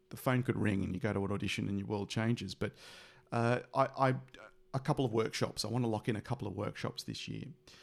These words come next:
And I wanna do something different to what I've done before. Uh, I only do two workshops a year. There's always plenty of people wanting to take your money as an actor, right?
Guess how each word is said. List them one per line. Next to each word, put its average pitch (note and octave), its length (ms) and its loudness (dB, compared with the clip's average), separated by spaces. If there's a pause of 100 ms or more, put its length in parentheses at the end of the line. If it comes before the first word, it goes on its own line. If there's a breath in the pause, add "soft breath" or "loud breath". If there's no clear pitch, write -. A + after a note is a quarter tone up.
(260 loud breath)
And D#3 100 10
I D#3+ 40 12
wanna F#3 160 8
do F3 100 8
something C#3 260 4
different A#2 300 0
to - 40 -4
what A2 120 4
I've F#2+ 100 -2
done G2 180 2
before. - 460 -4 (680 soft breath)
Uh, B2 360 4
I C3 140 6
only F3 160 6
do B2 280 6
two - 280 0
workshops A2 460 2
a G2 40 -6
year. F#2+ 420 -4
There's A#2+ 200 2
always A#2 480 -2
plenty A2 260 0
of G2 80 -2
people G2 220 -2
wanting F#2+ 180 2
to G2 80 -8
take - 240 -4
your F2+ 80 -6
money E2+ 220 -2
as F2+ 100 -6
an F2+ 80 -4
actor, - 280 -10
right? G1+ 260 -6